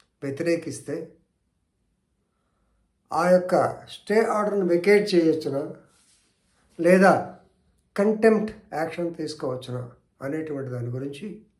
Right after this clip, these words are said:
ఈ వీడియోలో తెలుసుకుందాం. ముందుగా కేసుల పేరేమిటంటే, అమిత్ కుమార్ దాస్ జాయింట్ సెక్రటరీ, అమిత్ కుమార్ దాస్ జాయింట్ సెక్రటరీ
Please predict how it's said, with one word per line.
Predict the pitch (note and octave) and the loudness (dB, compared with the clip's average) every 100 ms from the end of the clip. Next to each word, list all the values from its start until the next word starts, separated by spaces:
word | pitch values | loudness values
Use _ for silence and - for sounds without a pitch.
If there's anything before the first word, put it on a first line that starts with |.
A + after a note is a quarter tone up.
| _ _ _ - | _ _ _ -8
ఈ | C#3 | -6
వీడియోలో | C3+ C3+ C3+ C#3+ | -4 -4 -6 -8
తెలుసుకుందాం. | C3 - - - _ _ _ _ _ _ _ _ _ _ _ _ _ _ _ _ _ _ _ _ _ F3+ | -12 -14 -16 -20 _ _ _ _ _ _ _ _ _ _ _ _ _ _ _ _ _ _ _ _ _ 0
ముందుగా | F3 F3+ E3 - - - - | 4 6 6 2 -8 -18 0
కేసుల | F3+ F3+ F3 D3+ - - - - | 4 4 4 2 2 -4 -18 -2
పేరేమిటంటే, | D#3+ D#3+ D3+ C#3+ C#3+ C#3+ F#3 - - - _ _ - E3 | 2 4 4 2 -4 -4 -4 -6 -10 -20 _ _ 0 4
అమిత్ | G#3+ B3 B3 - | 6 6 4 0
కుమార్ | G3 G3+ G3+ C#3+ | 2 4 4 4
దాస్ | D#3+ F3 F3 - B2+ | 6 6 6 0 0
జాయింట్ | E3 F#3 F#3 E3 | 2 4 2 -2
సెక్రటరీ, | C#3+ B2 A#2+ - - _ _ _ _ _ _ _ - - - - - - _ D3+ | -4 -6 -8 -12 -18 _ _ _ _ _ _ _ -18 -12 -10 -12 -14 -20 _ -2
అమిత్ | F#3 G#3+ G#3+ F#3+ | 4 6 4 4
కుమార్ | F3+ F3 D3+ E3 | 4 6 6 6
దాస్ | F#3+ - C3 C3+ | 4 2 -6 0
జాయింట్ | D#3 E3+ E3 | 2 2 0
సెక్రటరీ | C#3+ D3+ D3 F3+ | -4 -4 -4 -2